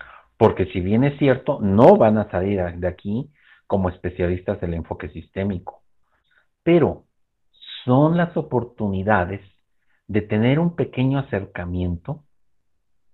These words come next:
¿sí? Y que nos atrape, que tengamos una línea formativa en lo inmediato y a corto plazo,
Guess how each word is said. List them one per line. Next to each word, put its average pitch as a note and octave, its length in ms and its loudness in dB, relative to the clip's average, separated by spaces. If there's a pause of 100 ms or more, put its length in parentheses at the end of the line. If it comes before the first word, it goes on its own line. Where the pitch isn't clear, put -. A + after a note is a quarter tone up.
(160)
¿sí? G#2+ 280 -6 (560)
Y A2 120 -8
que A#2 140 -2
nos F#2 220 -2
atrape, G#2 640 -2 (540)
que G#2+ 120 -4
tengamos C3+ 560 0
una D3+ 240 2
línea A#2+ 520 2
formativa F2+ 1000 -4 (840)
en F2+ 420 0
lo F#2 100 0
inmediato F#2 880 2
y G2+ 80 -8
a E2+ 100 -10
corto - 320 -10
plazo, - 280 -10